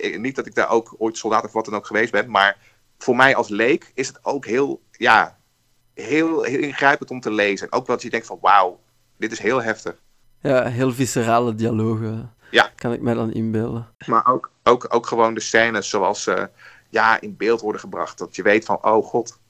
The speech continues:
Speaker 1: eh, de, de, de, de hoofdpersoon vertelt het verhaal ook een beetje. En je gaat elkaar zijn betrouwbaarheid twijfelen. En dat,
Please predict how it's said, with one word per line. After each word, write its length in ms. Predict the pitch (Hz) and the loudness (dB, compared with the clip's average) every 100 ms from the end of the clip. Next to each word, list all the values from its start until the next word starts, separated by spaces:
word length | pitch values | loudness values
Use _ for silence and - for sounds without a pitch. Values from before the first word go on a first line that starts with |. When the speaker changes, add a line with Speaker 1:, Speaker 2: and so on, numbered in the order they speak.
| _ _ _ _ | _ _ _ _
Speaker 1:
eh, 100 | - - - - - - - - _ _ | -10 -8 -10 -12 -14 -14 -18 -20 _ _
de, 340 | - - 80 73 | 0 0 0 -2
de, 220 | 110 - | 0 2
de, 480 | - - - - - - 92 | 2 2 -2 -6 -10 -12 2
de 260 | 120 120 117 | 10 12 12
hoofdpersoon 520 | 135 156 131 - 131 | 10 8 6 0 0
vertelt 320 | 120 - 135 | -2 2 4
het 120 | 135 - | 4 -4
verhaal 360 | 107 123 135 | 4 8 8
ook 200 | 107 104 | 6 -2
een 120 | 90 | -6
beetje. 360 | 90 82 80 - | -4 -2 -4 -6
En 100 | 95 | -8
je 80 | 92 | -4
gaat 220 | 127 127 | -2 -4
elkaar 220 | - 117 | -4 -6
zijn 120 | 113 | -6
betrouwbaarheid 640 | 101 - 120 127 98 104 104 | -10 -4 0 0 0 -4 -6
twijfelen. 480 | 104 104 101 90 87 | -4 -4 -4 -12 -12
En 60 | |
dat, 260 | 101 98 - | -12 -12 -16